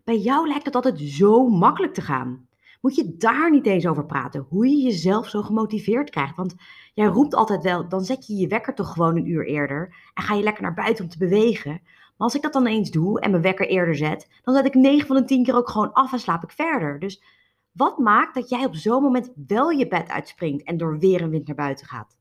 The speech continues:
Want je doet alsof het zo makkelijk en vanzelfsprekend is, dat het voor mij helemaal niet zo is. Dus voor anderen waarschijnlijk ook niet." Dat heeft mij aan het denken gezet, want hoe komt het nou dat ik mezelf echt een trap onder mijn kont kan geven?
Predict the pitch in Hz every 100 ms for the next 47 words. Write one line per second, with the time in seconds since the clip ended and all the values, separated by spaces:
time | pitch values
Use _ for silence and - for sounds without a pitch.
0 | _ _ _ - - 240 247 175 254 349
1 | 294 262 208 208 185 175 - 285 220 208
2 | 190 185 170 - 185 277 - - - 120
3 | - _ - - 285 285 262 277 262 254
4 | 233 226 302 349 262 - 233 285 - 220
5 | - _ _ _ - - 359 349 247 202
6 | - 175 151 - 392 208 131 - _ _
7 | _ _ _ 285 359 311 285 220 - 190
8 | 233 - - 127 - 160 170 - _ _
9 | _ _ _ _ 285 - - 359 440 427
10 | 190 135 160 214 247 285 247 233 214 -
11 | - 330 349 - 190 175 - 247 294 -
12 | 320 285 233 269 269 269 - 131 127 120
13 | 123